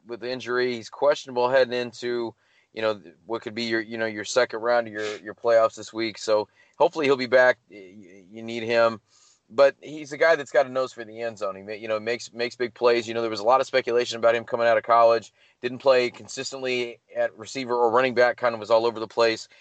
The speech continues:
I think he's proven that he's a nice weapon out of the backfield. So I'd say of those guys, I'd say probably Antonio Gibson's my favorite heading into next year.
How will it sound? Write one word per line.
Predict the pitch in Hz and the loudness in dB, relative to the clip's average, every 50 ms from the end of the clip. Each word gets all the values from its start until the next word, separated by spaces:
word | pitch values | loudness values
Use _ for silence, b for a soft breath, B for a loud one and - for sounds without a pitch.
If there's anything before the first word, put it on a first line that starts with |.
| b b b b | b b b b
I | - 139 | 2 2
think | 156 156 131 | 2 2 -4
he's | 123 120 - | -4 -12 -12
proven | _ - 135 131 123 120 120 | _ -2 0 0 0 -2 -4
that | 117 | -6
he's | 113 117 113 104 | -6 -6 -8 -8
a | 107 | -4
nice | 110 117 120 117 110 - | -2 0 0 0 0 2
weapon | 113 117 117 110 113 110 | 2 2 4 2 0 -2
out | 110 107 | -2 -2
of | 101 | -4
the | 98 | -4
backfield. | 92 110 110 110 110 _ - 110 113 101 - | 0 2 2 2 2 _ -6 -8 -8 -6 -4
So | 131 | -2
I'd | 139 170 226 - | -2 -2 -4 -4
say | - 190 147 | -4 -2 -2
of | 127 113 104 | -2 0 0
those | 120 123 123 113 | 0 0 0 2
guys, | - 131 127 123 123 120 - - b b b b b b b _ - - | 2 4 4 4 4 2 -2 -8 b b b b b b b _ -16 -8
I'd | 127 160 226 - | -2 -2 -2 -2
say | - 330 294 | -4 -10 -12
probably | 214 _ - - 175 185 160 139 131 123 135 135 127 | -10 _ 0 0 2 2 0 -4 -6 -6 -6 -4 -4
Antonio | 123 123 - - 131 131 123 120 117 | -6 -6 -4 -6 -6 -4 -4 -6 -6
Gibson's | 107 98 120 117 110 - 113 101 - 101 | -6 -6 -8 -8 -8 -10 -16 -14 -8 -6
my | 107 107 104 | -4 -4 -4
favorite | - - 110 107 104 98 101 92 | -4 -4 -6 -4 -4 -6 -8 -4
heading | 101 104 95 95 | -2 -4 -4 -4
into | 98 95 92 | -8 -12 -10
next | 92 92 92 - - - | -10 -12 -12 -12 -14 -16
year. | 92 90 85 - | -14 -14 -14 -16